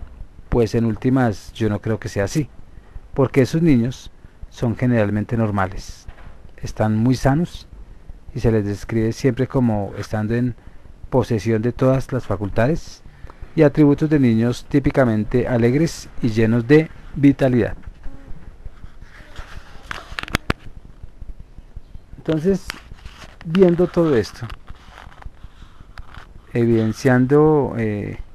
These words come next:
los fenómenos, mm, intranaturales y, pues, si podríamos decir, eh, fenómeno-,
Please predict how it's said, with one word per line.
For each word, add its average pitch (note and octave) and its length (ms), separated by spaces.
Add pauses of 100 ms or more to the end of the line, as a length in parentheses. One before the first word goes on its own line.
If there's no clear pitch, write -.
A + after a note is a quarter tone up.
(380)
los B2 180
fenómenos, B2 800 (720)
mm, A#2 480 (1200)
intranaturales A2+ 1400 (1700)
y, A#2 400 (1040)
pues, C3 180
si - 180
podríamos A2+ 440
decir, G#2+ 600
eh, A#2 280
fenómeno-, A2+ 640